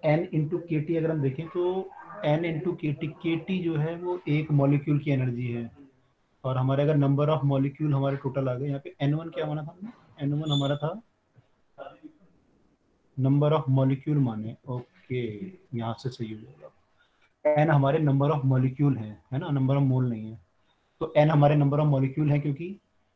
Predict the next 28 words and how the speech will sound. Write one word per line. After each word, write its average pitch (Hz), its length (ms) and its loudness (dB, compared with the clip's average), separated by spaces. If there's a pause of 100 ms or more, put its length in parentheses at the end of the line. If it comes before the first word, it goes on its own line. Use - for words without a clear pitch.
(140)
और 135 260 0
एक 165 200 0
molecule 156 380 2
की 165 60 0
जो 160 100 -4
kinetic 143 360 2
energy 147 320 2
होती 135 300 0
है 143 120 2
वो 117 240 -6
three 143 220 4
by 143 140 4
two 156 280 -8
K 139 120 0
टी 143 180 0
होती 120 340 -2
है, 113 160 -10
है 143 80 -4
ना। 175 160 -8 (840)
तो 143 60 0
ये 135 200 4
जो 165 160 4
है 143 140 6
हमारी, 135 280 2
अगर 147 120 -2
मैं 151 140 -2
three 135 200 0
by 143 80 2